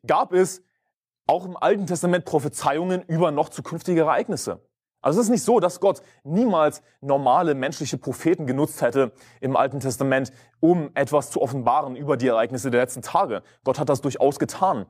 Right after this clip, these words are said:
Aber hier ist der gewaltige Unterschied. Der Prophet Daniel, der sehr viele, zumindest aus unserer Sicht, eindeutige Offenbarungen bekommen hat oder Visionen gesehen hat,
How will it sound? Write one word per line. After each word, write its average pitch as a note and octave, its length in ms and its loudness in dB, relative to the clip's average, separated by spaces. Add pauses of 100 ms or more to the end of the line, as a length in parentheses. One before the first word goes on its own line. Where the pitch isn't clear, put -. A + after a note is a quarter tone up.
(320)
Aber B2+ 180 2
hier F3+ 200 2
ist G3+ 100 -4
der F3+ 80 4
gewaltige D3+ 440 0
Unterschied. D#3+ 520 -6 (260)
Der C#3 60 0
Prophet D3+ 380 0
Daniel, C#3 340 0
der A#2 100 0
sehr C#3 280 2
viele, D3 520 -2 (440)
zumindest F3+ 400 2
aus C3+ 200 0
unserer A#3 500 2
Sicht, A#2 500 -6 (420)
eindeutige D#3+ 600 0
Offenbarungen C#3 440 -2
bekommen A#2 400 -4
hat F#2 260 -6 (260)
oder B2+ 200 0
Visionen D#3 520 2
gesehen A#2 400 0
hat, F#2 240 -4